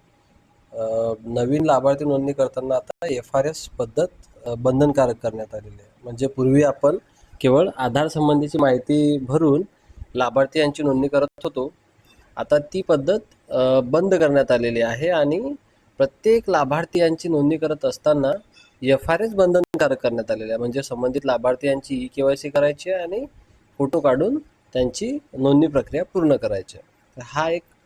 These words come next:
अत्यंत महत्त्वपूर्ण बदल, अ, या आवृत्तीमध्ये करण्यात आलेला आहे, जेणेकरून, अ, आपल्याला लाभार्थी नोंदणीनंतर पुन्हा पुन्हा एफआरएस करण्याची आवश्यकता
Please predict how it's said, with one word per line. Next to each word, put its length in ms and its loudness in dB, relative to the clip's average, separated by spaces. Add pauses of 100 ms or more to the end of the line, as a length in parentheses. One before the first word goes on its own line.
(500)
अत्यंत 440 0
महत्त्वपूर्ण 680 -2
बदल, 380 0 (600)
अ, 100 0 (840)
या 220 0
आवृत्तीमध्ये 680 0 (540)
करण्यात 420 4
आलेला 300 0
आहे, 220 -8 (100)
जेणेकरून, 560 0 (580)
अ, 100 0 (640)
आपल्याला 580 0 (600)
लाभार्थी 440 0
नोंदणीनंतर 680 2 (840)
पुन्हा 220 0
पुन्हा 240 0
एफआरएस 460 0
करण्याची 340 0
आवश्यकता 480 -4